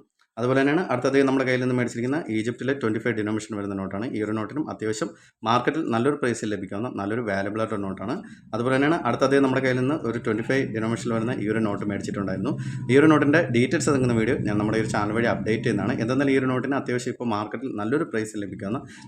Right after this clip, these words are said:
നല്ലൊരു വാല്യുബിൾ ആയിട്ടുള്ള റെയർ കാറ്റഗറിയിൽ വരുന്ന നോട്ടാണ്. അപ്പോൾ അതുപോലെ തന്നെയാണ് അദ്ദേഹം നമ്മുടെ കൈവശിരുന്ന് ഈ ഒരു രണ്ട് ഡിഫറന്റ് ടൈപ്പ് ആയിട്ടുള്ള വേൾഡ് കൺട്രീസിലെ നോ-,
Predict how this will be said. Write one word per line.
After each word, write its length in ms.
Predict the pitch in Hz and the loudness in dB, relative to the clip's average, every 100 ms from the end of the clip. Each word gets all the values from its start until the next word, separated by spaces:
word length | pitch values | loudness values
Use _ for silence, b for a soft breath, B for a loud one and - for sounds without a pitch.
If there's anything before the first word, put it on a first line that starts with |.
| - | -6
നല്ലൊരു 260 | 104 123 107 | -2 0 2
വാല്യുബിൾ 380 | 101 107 113 117 | 2 2 2 0
ആയിട്ടുള്ള 240 | 110 110 - | 0 -4 -4
റെയർ 240 | 101 104 117 | -4 -4 -2
കാറ്റഗറിയിൽ 440 | 135 127 120 110 | -2 0 -2 -2
വരുന്ന 220 | 104 95 95 | -4 -6 -6
നോട്ടാണ്. 340 | 95 92 117 220 _ b _ - | -6 -6 -8 -8 _ b _ -14
അപ്പോൾ 240 | 107 143 185 | 0 0 2
അതുപോലെ 260 | 113 117 131 | -2 0 0
തന്നെയാണ് 260 | 135 143 180 | 2 2 0
അദ്ദേഹം 260 | 214 127 135 | 0 0 2
നമ്മുടെ 180 | 135 135 | 2 2
കൈവശിരുന്ന് 520 | 131 131 127 123 147 | 0 0 -2 -2 -2
ഈ 100 | 127 | 0
ഒരു 120 | 117 | 0
രണ്ട് 220 | 117 117 120 | 0 0 -2
ഡിഫറന്റ് 340 | 110 - 117 | -6 -4 -2
ടൈപ്പ് 140 | 117 113 | -2 -2
ആയിട്ടുള്ള 220 | 110 113 | -4 -4
വേൾഡ് 280 | 101 104 113 | -4 -2 -2
കൺട്രീസിലെ 400 | 107 101 - 104 | -4 -6 -8 -6
നോ-, 180 | 101 | -6